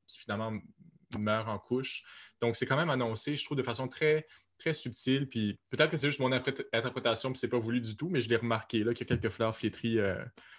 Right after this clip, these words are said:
dans l'œuvre. Donc, euh, ouais. Euh,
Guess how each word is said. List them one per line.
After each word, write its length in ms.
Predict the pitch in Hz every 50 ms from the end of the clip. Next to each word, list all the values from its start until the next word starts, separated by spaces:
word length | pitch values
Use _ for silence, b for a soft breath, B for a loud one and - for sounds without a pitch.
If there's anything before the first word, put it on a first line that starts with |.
| B B B B B _ -
dans 200 | 110 110 107 104
l'œuvre. 340 | 104 101 98 98 101 98 101
Donc, 260 | 107 95 92 92 -
euh, 260 | 98 92 90 90 90 - 117 - _ _ _ - -
ouais. 200 | 131 151 135 113 107 _ B B B B B B B B B B
Euh, 560 | 117 117 117 117 117 113 113 113 113 113 110